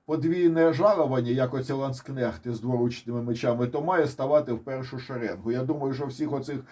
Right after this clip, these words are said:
п'ятсот тисячників, несмотря на їх льготні контракти, дуже швидко їх товариші виставлять в першу шеренгу,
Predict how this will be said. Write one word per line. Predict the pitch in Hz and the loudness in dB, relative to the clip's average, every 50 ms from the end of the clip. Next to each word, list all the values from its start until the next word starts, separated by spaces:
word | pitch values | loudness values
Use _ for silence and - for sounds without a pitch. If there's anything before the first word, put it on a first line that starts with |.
| - - - - - | -18 -18 -16 -10 -6
п'ятсот | 156 151 143 165 160 - 175 160 156 160 - | -2 2 4 4 4 6 4 2 2 2 -2
тисячників, | 196 196 - - 147 135 127 - 127 123 120 123 127 131 | -6 -8 -6 -4 -4 -6 -6 -6 -6 -2 0 0 0 0
несмотря | 135 127 - 135 135 127 151 151 151 | 0 -4 -6 -6 -6 -4 -2 -2 -2
на | 135 139 | 0 0
їх | 135 123 113 135 | -2 0 0 0
льготні | 131 127 151 147 143 - - 143 135 | 0 0 0 0 -2 -4 -6 -6 -6
контракти, | 131 143 139 139 123 156 170 175 170 - - 139 | -4 -4 -4 -4 0 2 2 2 2 0 -2 -4
дуже | 131 131 | -4 -4
швидко | 123 143 135 127 123 175 175 - - 120 123 | -4 -4 -4 0 0 0 0 0 -2 -2 -2
їх | 127 131 123 | -2 -2 -2
товариші | - - 127 131 156 156 143 131 123 - - 117 110 - - - - - - - | -4 -2 0 2 2 2 2 0 -4 -6 -6 -10 -10 -10 -12 -18 -20 -18 -12 -4
виставлять | 117 131 170 180 160 - - 147 131 131 139 131 - - - - - - - | 2 4 6 6 6 4 -2 -4 -2 0 0 -2 -2 -6 -12 -20 -20 -20 -20
в | - - - | -20 -8 0
першу | - 170 170 160 156 151 156 147 | 2 4 4 4 4 4 2 2
шеренгу, | - - 160 151 143 139 127 113 98 98 95 - 107 104 90 - | 0 0 -2 -2 0 0 0 -2 -2 -4 -6 -8 -8 -10 -10 -10